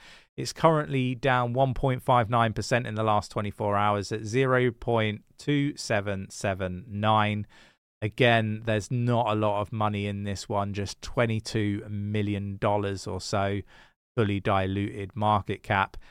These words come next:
The tokenomics look immense as well. Definitely worth checking that one out. The third one that I want to talk about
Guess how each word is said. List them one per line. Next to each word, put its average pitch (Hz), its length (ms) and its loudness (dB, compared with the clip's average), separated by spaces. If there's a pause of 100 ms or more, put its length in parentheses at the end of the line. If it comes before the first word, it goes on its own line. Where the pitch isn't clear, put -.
(160)
The - 80 -12
tokenomics 107 640 0
look 98 360 -6
immense 107 640 -4
as 92 360 -6 (100)
well. 104 500 0 (320)
Definitely 131 340 2
worth 104 460 2 (180)
checking 107 520 -2 (100)
that 98 320 -2
one 92 260 -4 (160)
out. 110 300 4 (380)
The - 60 -12
third 185 420 6
one 156 220 6
that 147 80 4
I 139 100 4
want 135 260 2
to 135 100 -2
talk 131 340 2
about 127 480 6